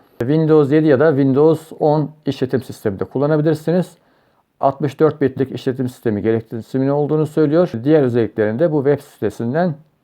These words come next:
indirebileceğimizi bahsediyor. Grafik kartının arka yüzüne bakalım. Burada da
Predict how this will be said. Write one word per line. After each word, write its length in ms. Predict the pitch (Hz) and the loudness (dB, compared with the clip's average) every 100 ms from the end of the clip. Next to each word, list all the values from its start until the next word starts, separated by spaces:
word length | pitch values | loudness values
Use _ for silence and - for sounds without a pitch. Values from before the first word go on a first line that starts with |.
| _ | _
indirebileceğimizi 760 | 170 147 131 110 104 120 170 170 | -2 0 2 2 0 -2 -2 0
bahsediyor. 640 | 147 - 104 98 156 - - _ _ _ _ _ _ _ _ _ _ - - | 0 0 -4 0 -2 -2 -16 _ _ _ _ _ _ _ _ _ _ -20 -10
Grafik 340 | 156 165 165 | -2 0 -2
kartının 380 | - 160 156 165 | -2 0 0 -2
arka 420 | 165 165 160 170 - - | 0 -2 0 -2 -4 -6
yüzüne 320 | 160 147 170 | -4 -2 0
bakalım. 440 | 143 120 117 185 156 - _ _ _ - - _ _ _ _ _ - | 0 0 -2 -2 -4 -12 _ _ _ -20 -20 _ _ _ _ _ -6
Burada 280 | 170 147 139 | 0 2 6
da 300 | 147 139 | 4 4